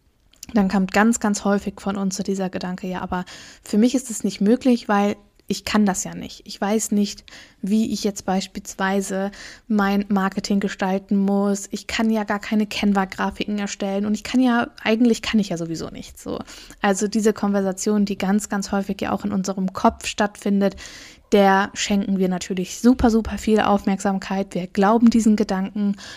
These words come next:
und ja, der hält uns dann natürlich auch nachher davon ab, in die Umsetzung zu kommen. Und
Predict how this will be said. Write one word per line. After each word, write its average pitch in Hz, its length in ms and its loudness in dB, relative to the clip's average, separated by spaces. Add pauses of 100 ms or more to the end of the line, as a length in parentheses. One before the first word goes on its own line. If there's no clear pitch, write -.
(260)
und 190 400 0 (420)
ja, 220 260 2
der 185 240 0
hält 202 300 0
uns 202 180 0
dann 185 200 -2
natürlich 190 560 -2 (180)
auch 190 320 -2 (180)
nachher 185 280 -2
davon 185 300 -2
ab, 190 260 0 (500)
in 202 160 8
die 196 120 4
Umsetzung 185 560 -2
zu - 120 -10
kommen. - 300 -12 (600)
Und 208 420 2